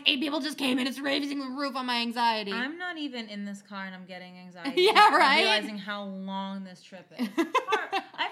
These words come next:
Speaker 2: forget that, like, not everywhere is like New Jersey where, like, the top and the bottom of the state is, like, three, three hours.
Speaker 1: Yeah, I forget that too. Like, f-, flying, when I was in California, there was a flight to San Francisco. 'Cause I was
Speaker 2: Yeah.
Speaker 1: flying out of L A X. I was like,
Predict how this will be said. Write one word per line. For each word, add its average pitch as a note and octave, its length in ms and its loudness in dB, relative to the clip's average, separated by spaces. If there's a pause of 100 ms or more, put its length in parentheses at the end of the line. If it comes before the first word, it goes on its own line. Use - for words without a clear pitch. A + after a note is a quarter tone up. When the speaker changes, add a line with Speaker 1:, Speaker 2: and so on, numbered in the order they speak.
Speaker 2:
forget A3 360 -4
that, B3+ 140 -10
like, A#3 160 -10
not G#3+ 300 -8
everywhere G#3+ 360 -10
is G3+ 80 -14
like G3+ 120 -14
New G3+ 120 -8
Jersey F#3 400 -14
where, F#3 160 -12
like, E3+ 340 -16
the G3+ 80 -14
top G3+ 460 -10
and G3+ 80 -10
the F#3+ 60 -10
bottom F3+ 640 -12
of E3+ 280 -12 (260)
the F3+ 80 -18
state F3+ 280 -18
is, F#3+ 100 -20
like, F3 180 -20
three, F3 160 -18 (260)
three F#3 180 -14
hours. E3 500 -12 (280)
Speaker 1:
Yeah, C4 280 4
I C4 100 2
forget C#4 280 -2
that G#3 220 0
too. G3 300 -8 (300)
Like, A#3+ 180 -4 (280)
f-, G#3+ 100 -16
flying, B3 560 -6
when A#3 100 -4
I A#3+ 60 -2
was A#3 80 -6
in A#3+ 80 -6
California, A#3 600 -6
there G#3+ 120 -6
was G3 140 -6
a G3+ 40 -8
flight G#3+ 300 -6
to G3 80 -12
San G3 260 -6
Francisco. F#3 760 -10 (360)
'Cause A#3+ 100 -6
I B3 40 2
was G#3 100 0
Speaker 2:
Yeah. F#3+ 60 -6
Speaker 1:
flying A#3 260 0
out G#3 100 -4
of G3 80 -8
L G3 160 -2
A G3 120 -4
X. C4 240 -4
I G3 80 -8
was F#3+ 100 -12
like, F#3+ 140 -12